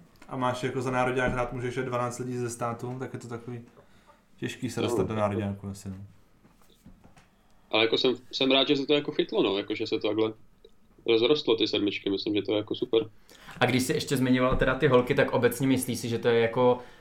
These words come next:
Speaker 3: dobrý způsob, jakým třeba jako se dá rozvíjet, eh, jako rugbyově, co se, ať už se týče přesně u těch holek, nebo když,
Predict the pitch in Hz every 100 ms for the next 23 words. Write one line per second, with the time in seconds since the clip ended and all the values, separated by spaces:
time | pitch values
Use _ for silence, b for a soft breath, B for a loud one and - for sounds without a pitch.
0 | - 107 107 127 - 151 170 165 143 147
1 | 143 147 - 143 131 127 131 131 120 123
2 | 123 123 107 117 120 113 - - b b
3 | - 98 101 101 98 98 98 92 - -
4 | - - 113 123 120 107 107 113 110 104
5 | 107 98 101 104 B B - _ - 104
6 | - 113 117 120 101 101 113 117 98 95
7 | 98 104 104 110 110 107 101 110 107 107
8 | 107 107 104 -